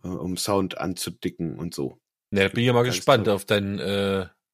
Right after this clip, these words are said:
Speaker 2: den Grüßer hören wir ja von dir als nächstes,
Speaker 1: Ja,
Speaker 2: ne?
Speaker 1: ja, ja.
Speaker 2: Was
Speaker 1: Wird
Speaker 2: der dann
Speaker 1: punkig.
Speaker 2: für
Speaker 1: Er wird,
Speaker 2: fette,
Speaker 1: wird punkig.
Speaker 2: fette Gitarrensounds hat. Freu ich mich schon drauf. Ja, das heißt aber wahrscheinlich, äh, wenn du den dann bringst nächste Woche, äh, da haben wir dann zum hundertsten Jubiläum quasi noch Besuch. Das wird eine pickepackevolle Sendung.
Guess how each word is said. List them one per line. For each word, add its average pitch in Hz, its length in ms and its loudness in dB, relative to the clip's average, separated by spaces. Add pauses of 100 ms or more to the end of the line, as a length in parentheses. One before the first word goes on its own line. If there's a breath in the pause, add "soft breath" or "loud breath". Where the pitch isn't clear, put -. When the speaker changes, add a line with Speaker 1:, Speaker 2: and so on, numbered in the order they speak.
(160)
Speaker 2:
den 107 140 -4
Grüßer 151 400 2
hören 104 180 6
wir 101 80 0
ja 95 80 0
von 98 220 -6
dir 98 140 0
als - 180 -4
nächstes, 104 460 -2
Speaker 1:
Ja, 113 100 -6
Speaker 2:
ne? 127 160 -4
Speaker 1:
ja, 85 160 -8 (480)
ja. - 100 -16 (100)
Speaker 2:
Was 98 140 -12
Speaker 1:
Wird 127 200 4
Speaker 2:
der 120 80 8
dann - 80 6
Speaker 1:
punkig. 107 160 0
Speaker 2:
für 120 180 8
Speaker 1:
Er 101 80 4
wird, 107 80 -6
Speaker 2:
fette, 123 380 4
Speaker 1:
wird - 240 -4 (160)
punkig. - 500 -6 (180)
Speaker 2:
fette - 340 0
Gitarrensounds 104 880 0
hat. - 220 -14 (140)
Freu 151 280 2
ich 123 60 0
mich 101 160 -4
schon 92 140 -8
drauf. - 360 -10 (840 soft breath)
Ja, 170 300 10
das 135 180 2
heißt 143 240 4
aber 139 220 6
wahrscheinlich, 135 480 0
äh, 117 160 0
wenn 113 260 0
du 120 200 -8
den 113 280 -2
dann 101 220 -2
bringst 131 340 -4
nächste 117 280 -4
Woche, 123 460 2
äh, 104 40 -6
da 107 140 2
haben 113 120 2
wir 117 100 2
dann 110 240 2
zum 104 220 -4
hundertsten 117 560 -2
Jubiläum 110 720 0
quasi 107 340 0
noch 104 140 -2
Besuch. 117 440 -4
Das - 180 0
wird 123 120 -2
eine 113 100 -2
pickepackevolle 117 840 2
Sendung. 120 520 0